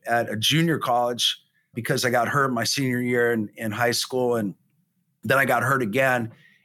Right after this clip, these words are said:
And I had kind of time on my hands. And I said, "Well, I'm gonna devote myself to school." And I ended up doing really well in school and just put that determination and perseverance and hard work to the,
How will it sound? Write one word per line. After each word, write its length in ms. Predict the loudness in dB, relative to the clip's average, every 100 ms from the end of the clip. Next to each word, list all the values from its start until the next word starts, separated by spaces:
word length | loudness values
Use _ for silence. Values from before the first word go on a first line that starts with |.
| -2
And 400 | 0 2 0 -6 _ _ -2
I 140 | 0
had 380 | 2 2 0 -8 _ -10
kind 220 | -4 -2
of 80 | -2
time 320 | 0 0 2
on 120 | 0
my 120 | -2
hands. 340 | -4 -4 -6 -6
And 100 | -6
I 40 |
said, 200 | -6 -6
"Well, 420 | 0 2 2 -2 _ _ _ _
I'm 120 | 0 2
gonna 200 | 0 0
devote 440 | -2 0 0 0
myself 440 | -2 -2 -2 -4
to 100 | -6
school." 520 | -8 -6 -6 -8 -10 _ _ _ _ _ _ -4
And 100 | 0
I 120 | 2
ended 180 | 2 0
up 160 | 0
doing 220 | -2 -2
really 280 | 0 2 2
well 600 | 2 2 2 2 0 -4 _ -16
in 120 | -10
school 580 | -8 -6 -4 -2 -2 -2
and 140 | -2 -2
just 240 | -4 -4
put 340 | -2 -2 -2 _ _ _ _ _
that 260 | 0 0 0
determination 800 | -4 -4 -2 0 -2 -2 -4 -6
and 120 | -6
perseverance 680 | -4 -4 -4 -4 -4 -4 -6
and 80 | -4
hard 340 | 0 0 0
work 420 | 0 0 -2 -6 _ _ _ _ _
to 240 | -2 0 2
the, 320 | 2 0 -4